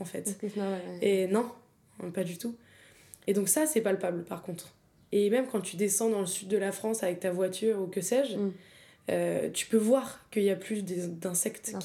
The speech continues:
Speaker 2: D'insectes
Speaker 1: se,
Speaker 2: sur ton pare-brise,
Speaker 1: s'écrasent sur ton
Speaker 2: c'est,
Speaker 1: pare-brise,
Speaker 2: ouais,
Speaker 1: tu vois.
Speaker 2: ouais.
Speaker 1: Ça, c'est palpable.
Speaker 2: Mm.
Speaker 1: Donc, euh,
Speaker 2: Quand
Speaker 1: j'ai
Speaker 2: on parle aussi à nos, à nos anciennes, euh, enfin, aux anciennes générations, quand tu
Speaker 1: Ouais.
Speaker 2: parles à tes grands-parents, tu peux te rendre compte aussi que, euh, surtout quand t'as vécu en campagne, eux doivent le voir qu'il y a moins d'oiseaux, que, qu'il y a plus de coccinelles qui viennent spécialement, que
Speaker 1: Oh oui,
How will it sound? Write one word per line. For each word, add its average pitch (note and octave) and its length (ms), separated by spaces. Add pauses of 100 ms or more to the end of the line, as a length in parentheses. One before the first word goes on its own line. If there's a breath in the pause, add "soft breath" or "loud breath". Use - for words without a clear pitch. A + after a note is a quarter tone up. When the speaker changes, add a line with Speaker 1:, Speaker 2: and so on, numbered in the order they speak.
Speaker 2:
D'insectes F3 60
Speaker 1:
se, - 180
Speaker 2:
sur F#3 140
ton F3+ 60
pare-brise, F#3 360
Speaker 1:
s'écrasent G#3 260
sur F#3+ 140
ton F#3+ 80
Speaker 2:
c'est, F#3+ 60
Speaker 1:
pare-brise, F#3+ 400
Speaker 2:
ouais, E3+ 80
Speaker 1:
tu G3+ 60
vois. F#3 100
Speaker 2:
ouais. E3+ 60 (180 loud breath)
Speaker 1:
Ça, C#4+ 200
c'est B3 160
palpable. F3 540
Speaker 2:
Mm. F#3+ 120 (800 loud breath)
Speaker 1:
Donc, F#3+ 280
euh, F3+ 480
Speaker 2:
Quand F#3+ 80
Speaker 1:
j'ai G3+ 100
Speaker 2:
on G3 60
parle A3 240
aussi G3+ 180
à G3+ 80
nos, G3 80
à F3+ 340
nos F#3 180
anciennes, F#3 360
euh, F3 300
enfin, F3 320
aux F3 100
anciennes F#3+ 300
générations, F#3 560
quand F#3+ 100
tu G3+ 80
Speaker 1:
Ouais. F#3+ 60
Speaker 2:
parles F#3+ 160
à - 20
tes F#3+ 100
grands-parents, F3+ 640 (440 loud breath)
tu - 80
peux G3 120
te G3 80
rendre G3 200
compte G#3 260
aussi G3 340
que, G#3 120
euh, E3+ 400 (520 loud breath)
surtout G3+ 220
quand G3+ 160
t'as F#3+ 100
vécu F#3 200
en F3+ 80
campagne, G3 440
eux G3+ 100
doivent F#3+ 220
le F#3 60
voir A#3 320
qu'il G3+ 80
y F#3 40
a F#3 40
moins F#3 120
d'oiseaux, F#3+ 580
que, F#3 200
qu'il F3+ 240
y F3+ 100
a F3 60
plus F#3 260
de F#3 100
coccinelles F#3 500
qui F3+ 140
viennent F3+ 180
spécialement, F3+ 540
que G#3+ 240
Speaker 1:
Oh F3+ 160
oui, F3+ 240